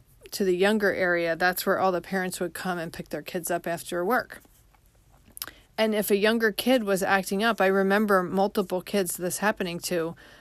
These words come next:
The teacher had a stool next to the window where they, where the parents would pull up so they would see what parent was arriving. If a kid acted up, they would make the kid co-, she would make the kid come over and pull their pants down,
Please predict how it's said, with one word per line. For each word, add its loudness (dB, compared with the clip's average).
The 0
teacher 2
had 2
a -6
stool 2
next -4
to 0
the 0
window 4
where 2
they, -2
where 0
the -2
parents -2
would -4
pull -2
up 2
so -2
they 0
would -6
see 0
what 0
parent -2
was -4
arriving. -4
If 2
a -4
kid 0
acted 0
up, 2
they 4
would 2
make 0
the 2
kid -2
co-, -8
she 0
would 4
make 0
the 2
kid 0
come -4
over 2
and -4
pull 2
their 0
pants -2
down, -2